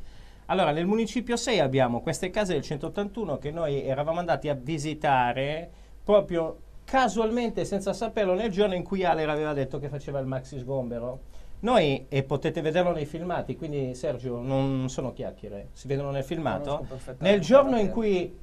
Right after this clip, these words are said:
Speaker 1: Aler diceva di fare lo sgombero, noi trovavamo le famiglie dentro che ci dicevano: "Noi rimaniamo qui, siamo abusivi, facciamo quel cavolo,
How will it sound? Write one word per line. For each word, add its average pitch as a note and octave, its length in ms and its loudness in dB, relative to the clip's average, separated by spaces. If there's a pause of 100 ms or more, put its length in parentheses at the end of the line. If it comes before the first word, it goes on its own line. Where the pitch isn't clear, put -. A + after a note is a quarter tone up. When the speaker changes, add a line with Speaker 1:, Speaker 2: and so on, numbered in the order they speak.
Speaker 1:
Aler F3 440 6
diceva D3 360 -2
di C#3 100 -4
fare E3 220 -2
lo A3 100 -2
sgombero, C3 600 -4
noi A3 200 -2
trovavamo E3+ 420 0
le D#3+ 100 -2
famiglie G3+ 340 -4
dentro C3+ 240 -4
che F3+ 80 -8
ci - 120 -10
dicevano: E3+ 260 -4
"Noi G3 120 -2
rimaniamo E3 380 -4
qui, G2+ 400 -4
siamo E3+ 300 0
abusivi, D3 340 -6
facciamo C3 380 -6
quel C3+ 240 -6
cavolo, D3 960 2